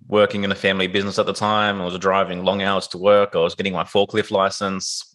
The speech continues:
and I heard the podcast with Erasmus and Sophie. And, you know, history pivoted from that point in time. And,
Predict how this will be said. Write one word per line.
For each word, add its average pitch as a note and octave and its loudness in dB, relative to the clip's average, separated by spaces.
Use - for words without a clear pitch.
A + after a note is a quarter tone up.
and F#2+ 0
I F#2 4
heard F#2+ 2
the F#2+ 0
podcast G2 0
with F#2 -6
Erasmus F#2+ 0
and G2+ -4
Sophie. F#2+ -2
And, F2 -4
you G2+ -2
know, G#2 0
history G#2+ -2
pivoted G#2 -4
from G2 -4
that G2 0
point G2 -2
in F#2+ -4
time. B2+ -2
And, F#2 -2